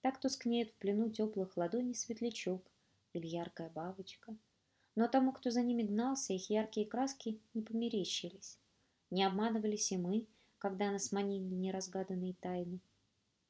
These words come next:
Ведь не обманывался и султан из «Тысячи и одной ночи» в своей погоне за чем-то бесконечно хрупким и неуловимым. Но прекрасные пленницы угасали с рассветом в его объятиях,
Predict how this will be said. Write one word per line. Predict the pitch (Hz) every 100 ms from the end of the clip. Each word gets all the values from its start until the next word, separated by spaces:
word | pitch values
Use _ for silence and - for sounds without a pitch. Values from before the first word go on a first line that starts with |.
| _ _ _
Ведь | - 208
не | 214
обманывался | 214 202 269 269 254 - 247
и |
султан | - 226 214 202 254 220
из | 180 -
«Тысячи | - - - 175
и | 165
одной | 165 170
ночи» | 165 165 - - 185 _ _ -
в |
своей | - 165 175
погоне | 175 165 170 165 170
за | 170
чем-то | 170 165 156 -
бесконечно | - - 151 - - 175
хрупким | - 165 220 - - 180
и | 180
неуловимым. | 180 180 175 180 180 196 _ _ _ _ _ _ _ _ -
Но | 220
прекрасные | 262 269 277 269 254
пленницы | 262 311 294 - 254
угасали | 233 240 - 185 185 180
с | -
рассветом | 175 - 180 180 175 175
в |
его | 175 170 170
объятиях, | 170 175 175 -